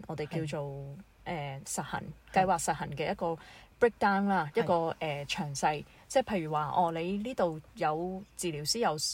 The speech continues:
Speaker 1: 呃，一萬蚊喎。
Speaker 2: 係。
Speaker 1: 咁點解會有呢啲一萬蚊呢？佢裏邊個 breakdown 可能話，哦，O T
Speaker 2: 每星期。
Speaker 1: 係每星期一次，或者O T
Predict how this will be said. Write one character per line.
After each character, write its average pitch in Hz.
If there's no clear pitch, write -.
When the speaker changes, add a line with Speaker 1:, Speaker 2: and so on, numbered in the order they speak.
Speaker 1:
呃， 156
一 202
萬 170
蚊 185
喎。 139
Speaker 2:
係。 165
Speaker 1:
咁 220
點 220
解 233
會 202
有 151
呢 180
啲 202
一 202
萬 165
蚊 160
呢？ 170
佢 190
裏 196
邊 175
個 156
breakdown 208
可 175
能 160
話， 139
哦 160
，O 220
T 170
Speaker 2:
每 226
星 180
期。 180
Speaker 1:
係 151
每 175
星 240
期 214
一 175
次， 151
或 151
者 175
O 220
T 220